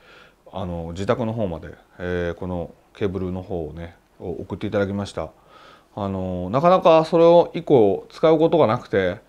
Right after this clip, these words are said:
えー、せっかく送っていただいたのに申し訳ないなと思いながらも、やっと、あの、いいタイミングでね、使う機会があったので、今回は、あー、このセットで、えー、正月の撮影は、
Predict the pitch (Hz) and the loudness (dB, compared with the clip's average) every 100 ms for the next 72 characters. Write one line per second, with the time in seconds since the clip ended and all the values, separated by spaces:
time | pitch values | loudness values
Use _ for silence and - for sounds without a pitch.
0 | _ - _ - 117 107 104 139 156 147 | _ -20 _ -12 -8 -6 -6 -4 -2 0
1 | 151 151 - 139 135 156 151 151 131 135 | 0 0 -4 -4 2 4 4 2 0 0
2 | 147 135 147 127 107 101 90 78 - 110 | 2 2 2 0 0 -2 -2 -4 -6 -6
3 | 113 113 95 87 85 82 - 123 - 143 | -2 0 0 -2 -6 -6 -4 -2 4 4
4 | 131 - 98 92 92 90 - _ _ _ | 4 0 -6 -4 -6 -8 -10 _ _ _
5 | _ _ 135 110 101 92 90 87 85 - | _ _ -6 -2 -2 -4 -6 -6 -8 -12
6 | _ _ - _ - 131 123 123 95 95 | _ _ -20 _ -4 0 2 2 0 0
7 | 92 82 80 98 85 78 76 76 - 90 | -4 -8 -8 -8 -8 -12 -12 -14 -14 -10
8 | 85 82 110 101 110 95 - 80 76 - | -10 -8 -8 -4 -4 -4 -6 -8 -10 -14
9 | _ 90 87 85 82 82 80 - _ _ | _ -10 -8 -8 -10 -10 -14 -18 _ _
10 | _ _ _ _ _ - 101 95 95 90 | _ _ _ _ _ -10 -6 -4 -6 -8
11 | 87 98 92 - 90 87 87 87 85 | -8 -10 -12 -8 -6 -4 -2 -4 -6